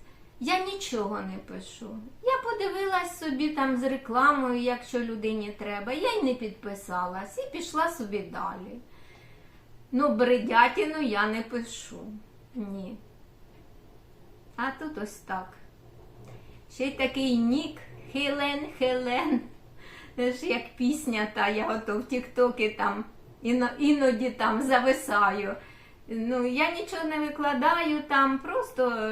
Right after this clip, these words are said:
просто дивлюся, буває цікаво. Ну, там зараз скільки, е, з'явилося тарологів, екстрасенсів,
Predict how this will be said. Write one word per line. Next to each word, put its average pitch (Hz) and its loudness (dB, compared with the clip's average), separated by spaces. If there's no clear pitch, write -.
просто 349 -4
дивлюся, 208 -6
буває 262 0
цікаво. 190 -4
Ну, 269 -4
там 320 0
зараз 294 -2
скільки, 302 -6
е, 269 0
з'явилося 277 0
тарологів, 277 2
екстрасенсів, 262 -4